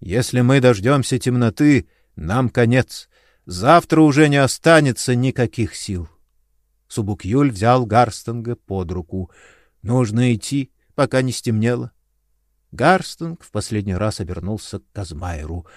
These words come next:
«Друг мой, товарищ мой, соберись силами. Мы вместе шли сюда из долины Фольгуса, спускались на плоту по Скамандеру, пересекли кошмарную пустыню. Неужели нам суждено расстаться, прежде чем мы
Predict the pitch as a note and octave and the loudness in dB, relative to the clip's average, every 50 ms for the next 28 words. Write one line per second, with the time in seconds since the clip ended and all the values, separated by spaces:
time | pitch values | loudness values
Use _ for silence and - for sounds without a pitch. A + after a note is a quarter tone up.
0 | _ _ - B2+ B2+ C3 D#3+ G#3 G3+ F3+ - - B2 B2 G#2+ F#2 F2+ - _ _ | _ _ -10 -6 -2 2 2 2 2 0 -2 -6 -6 -4 -4 -6 -8 -12 _ _
1 | _ _ _ - C#3 A#2+ A2 B2+ B2+ C3 C3 B2 A2+ - - - B2 A2+ A2+ - | _ _ _ -2 0 2 2 2 2 2 0 -2 -8 -12 -12 -10 -10 -10 -10 -12
2 | - _ _ _ _ _ _ _ _ - - C4+ A#3 C4 A#3 G#3 F#3 D3+ - - | -14 _ _ _ _ _ _ _ _ -10 -8 -4 -4 -2 -2 -2 -2 -4 -4 -8
3 | - - - C3+ C3+ A#2+ A#2 A#2+ C3 B2 - _ _ _ _ _ - F#3 G3 F#3 | -10 -6 -4 -4 -4 -4 -4 -8 -8 -10 -14 _ _ _ _ _ 0 2 2 2
4 | C#3+ D3+ D#3+ F#3+ F#3+ E3 - - - D#3+ - - - D3 F#3 E3 - - D3+ C#3 | 2 2 2 2 2 2 0 -4 -4 -4 -4 -2 0 2 2 2 2 -2 0 2
5 | C3 D#3 D#3+ D#3 D3+ C3+ A2+ F#2 A#2+ B2 A#2+ C3+ D3+ D3 C#3 C3+ A#2+ - - C3+ | 4 4 6 6 4 2 0 2 2 2 4 2 2 0 0 -4 -4 -2 2 4
6 | E3 E3 E3+ D3+ D3 C#3 - - C3+ C3+ - _ _ _ _ - - - F3+ E3 | 4 4 4 0 -4 -10 -12 -14 -16 -18 -20 _ _ _ _ -20 -4 -2 -2 -2
7 | D#3 - - D#3+ E3+ D#3+ D3 C#3+ - - D3+ C3+ - C3 B2+ - - D3 D3 - | -2 0 2 4 4 4 2 0 -2 -4 -6 -4 0 0 0 0 0 -2 -2 -2
8 | C3+ B2+ - - - - G#2 G#2 B2+ D#3 E3 E3 E3 D3+ D3+ C#3 C3 B2+ - _ | -4 -6 -6 -6 -6 -4 -2 2 2 2 4 2 0 0 -2 -4 -4 -6 -10 _
9 | _ - _ _ _ - B2 C3 C3 - - C3 - - A#2+ C3+ C#3 - - C#3+ | _ -20 _ _ _ 0 2 2 2 0 0 -4 -2 0 0 0 0 0 0 0
10 | B2+ - - - G#3+ B3+ A#3+ A3 G3 G#3+ G#3+ G3+ F#3+ - - - - - - - | -2 -2 -4 -6 -6 -4 -4 -4 -4 -6 -6 -6 -6 -8 -10 -10 -10 -12 -8 -6
11 | A2 F#2+ F2+ F2+ G2 - _ _ _ _ _ _ _ _ _ B3 C4+ C4+ A#3 F3+ | -6 -4 -4 -6 -8 -12 _ _ _ _ _ _ _ _ _ -4 -2 -2 2 2
12 | G#3+ G3+ E3 D#3 C3+ C#3 C#3 B2 - - A#2 G2+ G2 G2+ G2+ B2 B2+ A2+ F#2 - | 4 4 4 4 4 2 2 0 0 -4 -6 -6 -6 -4 -2 0 0 0 -2 -4
13 | - - A#2+ A#2+ - - - F2 - F#2+ A#2+ D#3 D3+ A#2 G2+ G2+ G2+ G2 - - | -4 -4 -4 -4 -4 -6 -12 -12 -6 -2 0 0 0 0 -2 -8 -10 -10 -8 -8
14 | G2 F#2+ F2+ F2 A2 C3 A#2+ - | -6 -6 -4 -2 -2 -4 -4 -6